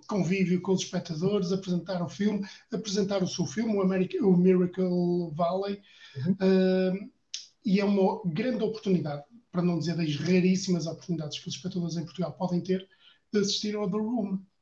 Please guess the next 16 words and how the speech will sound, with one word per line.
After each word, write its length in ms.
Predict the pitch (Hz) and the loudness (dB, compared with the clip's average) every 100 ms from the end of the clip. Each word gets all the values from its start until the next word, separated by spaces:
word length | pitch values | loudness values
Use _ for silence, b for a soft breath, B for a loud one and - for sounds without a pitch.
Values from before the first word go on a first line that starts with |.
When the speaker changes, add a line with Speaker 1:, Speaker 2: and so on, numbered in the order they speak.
| _ _ _ _ _ _ | _ _ _ _ _ _
Speaker 2:
É, 280 | 170 170 170 | 4 6 6
é, 180 | 156 156 160 | 4 4 6
Speaker 1:
Já 120 | 151 | 8
Speaker 2:
é, 180 | 151 185 | 10 8
Speaker 1:
foi, 100 | 175 | 8
Speaker 2:
aliás. 320 | 175 143 - | 8 8 4
Speaker 1:
isto 100 | 185 | -2
já 80 | 180 | 2
foi 120 | 202 | 2
um 40 | |
sucesso 520 | 190 - 226 240 - - | 2 2 2 2 -2 0
e, 280 | 226 214 220 | 2 2 2
eh, 220 | 214 208 | 2 2
para, 400 | - 202 208 220 | 0 0 0 -2
para 200 | - 190 | -2 2
já, 340 | 175 160 - | 2 0 -4